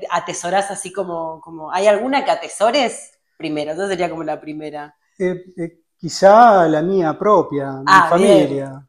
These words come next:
Speaker 2: El
Speaker 1: Claro.
Speaker 2: haber construido nuestra casa,
Speaker 1: Ajá.
Speaker 2: digamos, en donde uno, este, construye vida.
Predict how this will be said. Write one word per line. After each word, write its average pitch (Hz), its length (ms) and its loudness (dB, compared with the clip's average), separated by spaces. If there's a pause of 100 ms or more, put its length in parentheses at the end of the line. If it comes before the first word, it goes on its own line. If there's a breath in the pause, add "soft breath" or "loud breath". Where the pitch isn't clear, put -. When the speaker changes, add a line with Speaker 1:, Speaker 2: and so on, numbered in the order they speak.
(140)
Speaker 2:
El 139 100 -20
Speaker 1:
Claro. 180 380 -2
Speaker 2:
haber 165 180 -2
construido 147 1200 -6 (140)
nuestra 135 300 -20
casa, 180 460 -8
Speaker 1:
Ajá. 131 40 -20
Speaker 2:
digamos, 147 640 -16
en 139 100 -20
donde 139 560 -18 (360)
uno, 160 800 -4 (640)
este, 147 720 -12
construye 202 720 -2
vida. 139 500 -8